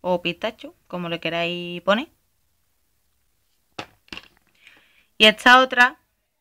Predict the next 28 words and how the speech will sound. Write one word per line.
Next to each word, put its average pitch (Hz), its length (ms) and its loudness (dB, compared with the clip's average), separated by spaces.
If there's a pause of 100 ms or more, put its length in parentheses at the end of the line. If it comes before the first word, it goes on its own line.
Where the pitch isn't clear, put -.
(240)
de 196 160 -8
chocolate 233 840 2 (180)
con 196 100 -18
un 190 140 -10
montón 190 280 -10
de 180 100 -10
puntitos. 196 560 -14 (1400)
Y 226 60 0
después 226 400 4
he - 0 -
hecho 202 200 -10
cuatro 220 300 2
cosas 226 240 -8
que 208 100 -8
es 214 60 -8
que - 180 -12
me 185 160 0
han 196 220 0
encantado 185 840 0
como 180 180 -8
me 170 120 -4
han 185 120 -6
quedado. 196 420 0 (1300)
Que 208 180 4
es 208 60 4
este - 320 -2 (120)
botecito 196 880 2
con 180 880 -4